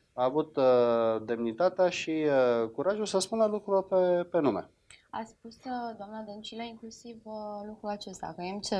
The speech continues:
Speaker 2: V și-a ratat scopul, ca să o citesc pe doamna premier. Este, putem spune că și-a ratat scopul?
Speaker 1: M C V a fost util un număr de ani și sunt primul care să, să o spun,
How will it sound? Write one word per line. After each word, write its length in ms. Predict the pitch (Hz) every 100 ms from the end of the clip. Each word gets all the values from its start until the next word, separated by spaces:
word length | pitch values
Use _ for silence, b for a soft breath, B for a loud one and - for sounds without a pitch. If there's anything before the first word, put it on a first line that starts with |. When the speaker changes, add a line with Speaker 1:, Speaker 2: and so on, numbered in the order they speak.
| 170
Speaker 2:
V 380 | 196 226 240 240
și-a 240 | - 233
ratat 360 | 220 214 233 226
scopul, 580 | - - 190 - 160 160
ca 140 | 170
să 160 | 170 -
o 80 | 170
citesc 420 | 165 - 170 170
pe 120 | - 170 165
doamna 260 | 170 175
premier. 440 | 175 170 165 165 160 -
Este, 680 | 180 170 - 170 160 - -
putem 300 | - - 196
spune 420 | - - 175 220
că 60 | 196
și-a 160 | 175 160
ratat 260 | 160 175
scopul? 300 | - - -
Speaker 1:
M 100 | 170
C 60 | 170
V 260 | 170 151 170 190 185 -
a 160 | 151
fost 460 | 139 - 165 175 -
util 340 | - 143 165 151
un 100 | 139
număr 320 | 127 120 110
de 100 | 104
ani 340 | 95 92 90 107 _ _
și 160 | - 139
sunt 260 | - 139
primul 280 | 135 135 127
care 240 | 127 120 113
să, 400 | - 113 104 104
să 180 | - 113
o 80 |
spun, 560 | 110 - 151 143 139 -